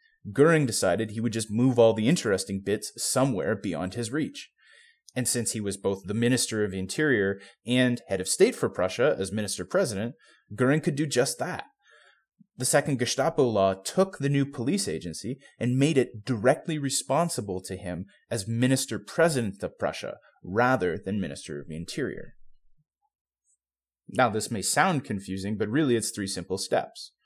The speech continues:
First, Goering created the agency and put it under his direct control as Minister of Interior. Second, Frick tried to nab it by absorbing the ministry. And then third,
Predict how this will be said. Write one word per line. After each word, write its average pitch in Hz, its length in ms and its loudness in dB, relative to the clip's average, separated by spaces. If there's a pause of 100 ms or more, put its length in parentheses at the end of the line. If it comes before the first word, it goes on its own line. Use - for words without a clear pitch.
(500)
First, 127 440 2 (320)
Goering 104 320 -2
created 113 480 2
the 92 160 -2
agency 92 480 -6
and 98 140 -4
put 113 120 -4
it 101 80 -2
under 98 200 -2
his 87 120 -4
direct 92 320 -4
control 92 380 -2
as 85 120 -8
Minister 92 340 -6
of 85 100 -10
Interior. 85 640 -6 (560)
Second, 110 600 -2 (160)
Frick 123 340 2
tried 101 300 2
to 98 80 -6
nab 98 360 2
it 107 280 -2
by 90 160 2
absorbing 95 560 -2
the 92 80 -4
ministry. 107 640 -2 (460)
And 107 200 -2
then 196 240 -2
third, 120 600 2